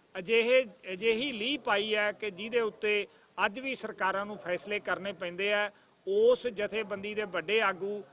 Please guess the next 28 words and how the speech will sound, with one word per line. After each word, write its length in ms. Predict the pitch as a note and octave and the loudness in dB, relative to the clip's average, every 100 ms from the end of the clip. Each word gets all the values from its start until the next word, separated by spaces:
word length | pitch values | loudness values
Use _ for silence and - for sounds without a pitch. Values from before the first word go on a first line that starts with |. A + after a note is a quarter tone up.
| - F3+ | -8 -6
ਅੱਜ 120 | F#3+ | -4
ਵੱਡਾ 300 | G3+ F3 F#3 A3+ | -2 0 4 4
ਕਾਫਲਾ 420 | G#3 F#3+ F#3 G3 | 4 0 0 0
ਲੈ 120 | F#3+ | 0
ਕੇ 140 | F#3 F#3+ | -2 -6
ਪੁੱਜੇ 400 | F#3+ E3 G3 G#3 | -8 -4 0 2
ਆ। 180 | G3 F#3+ - - D#3 | 2 -2 -8 -20 -6
ਮੈਂ 220 | E3+ F#3+ | -2 0
ਉਹਨਾਂ 220 | G#3 G#3 | 0 -2
ਨੂੰ 100 | G#3 | -4
ਹੁਣ 140 | F#3 G3 | -6 -8
ਬੇਨਤੀ 420 | F3 F3 F3 G3+ | -6 -6 -6 -6
ਕਰਾਂਗਾ 560 | G3 F#3 G3+ G3 F#3+ F3+ _ - | -2 -2 2 2 2 -2 _ -8
ਕਿ 160 | G3 G3+ | -6 -4
ਉਹ 160 | G#3 A3+ | 0 0
ਵੀ 140 | A#3+ | 2
ਆਪਦੇ 360 | A3+ F#3+ F#3+ G#3 | 2 2 2 -2
ਵੱਲੋਂ 280 | G3+ G3 G3 | 0 -2 0
ਆਪਦੀਆਂ 400 | F#3 F3 F#3 G3 | 0 -2 -6 -6
ਭਾਵਨਾਵਾਂ 580 | - F#3 D3+ F3+ F#3+ G3 | -4 -4 -4 -4 -4 -4
ਕੌਮੀ 440 | F#3 F3 F#3 F#3+ F3+ - - | -4 -8 -6 -8 -10 -18 -14
ਇਨਸਾਫ 400 | F#3 F3+ F3+ G#3+ | -10 -2 2 2
ਮੋਰਚੇ 420 | G#3 G3 F#3 - G3 | 2 -4 -6 -6 -4
ਦੇ 120 | G3 | 0
ਨਾਲ 220 | F#3 F#3 | 0 0
ਜਿਹੜੀਆਂ 360 | E3 F#3 G3+ F#3 | -2 -4 -4 -4
ਜੁੜੀਆਂ 400 | D#3+ F#3+ G3 | -4 -4 -2
ਹੈ, 80 | F#3 | -2